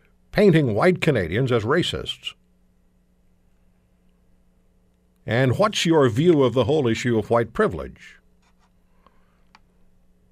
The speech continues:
Being introduced to kids in school, are you white and racist because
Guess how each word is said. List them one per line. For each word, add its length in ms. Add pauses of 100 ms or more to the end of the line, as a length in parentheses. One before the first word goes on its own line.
(280)
Being 240
introduced 460
to 80
kids 320
in 100
school, 360
are 100
you 160
white 340
and 140
racist 560
because 800